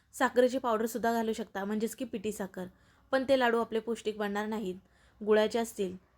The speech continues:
तर कोणीही लाडू हे खाऊ शकतील, म्हणून इथं गुळाचा मी वापर केलेला आहे. गूळ घातल्यानंतर छान असे सगळे जिन्नस आपल्याला चमच्याने मिसळून घ्यायचं आहे आणि नंतर आपण हाताने चोळून घेणार आहोत.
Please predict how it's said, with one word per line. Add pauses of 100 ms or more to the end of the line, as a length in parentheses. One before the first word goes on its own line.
(100)
तर
कोणीही
लाडू
हे
खाऊ
शकतील,
म्हणून
इथं
गुळाचा
मी
वापर
केलेला
आहे. (720)
गूळ
घातल्यानंतर
छान
असे
सगळे
जिन्नस (320)
आपल्याला
चमच्याने
मिसळून
घ्यायचं
आहे (540)
आणि
नंतर
आपण
हाताने
चोळून
घेणार
आहोत.